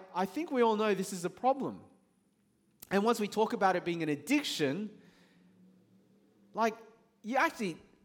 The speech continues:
don't want to be discontent, do you? Because you don't want to be addicted. You want to be set free. And I wonder if today you're interested in the secret of being set free.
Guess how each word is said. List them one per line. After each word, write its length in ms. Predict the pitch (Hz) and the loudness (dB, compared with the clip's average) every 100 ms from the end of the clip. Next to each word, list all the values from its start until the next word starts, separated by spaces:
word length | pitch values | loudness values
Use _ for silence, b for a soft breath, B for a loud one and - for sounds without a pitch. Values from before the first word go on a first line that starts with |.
| _ | _
don't 220 | - 277 220 | 4 4 2
want 160 | 302 | 0
to 60 | 311 | 0
be 140 | 202 | -2
discontent, 640 | 147 170 - 160 175 139 135 | -2 -6 0 0 2 0 2
do 100 | 247 | 0
you? 120 | 156 | 0
Because 300 | 165 214 147 | 0 -2 -2
you 100 | 190 | 0
don't 120 | 214 | 2
want 120 | 214 | 2
to 40 | 220 | 2
be 180 | 254 | 2
addicted. 720 | 277 285 311 302 220 147 98 - B B | 0 0 -4 -2 0 0 0 -10 B B
You 140 | 190 | 2
want 160 | 208 214 | 4 4
to 40 | |
be 140 | 214 208 | 2 -2
set 360 | - 247 170 | 2 0 0
free. 420 | - - 285 269 | -8 -4 2 4
And 80 | 180 | 4
I 40 | 185 | 4
wonder 300 | 233 247 233 | 2 4 2
if 140 | 220 | 2
today 680 | 208 190 247 214 156 180 - b b b b b _ | -4 2 4 4 2 0 -6 b b b b b _
you're 340 | 156 202 226 214 | -4 4 4 4
interested 600 | 214 220 - - 117 - - _ _ _ _ _ _ _ _ _ _ - | 0 -4 -6 -4 -6 -6 -20 _ _ _ _ _ _ _ _ _ _ -10
in 100 | 156 | -2
the 100 | 151 | -2
secret 460 | - 214 208 156 | 2 0 0 -2
of 140 | 131 127 | -2 0
being 200 | 147 151 | -2 0
set 260 | - 139 | 0 0
free. 380 | 139 147 143 107 | 0 -4 -4 -4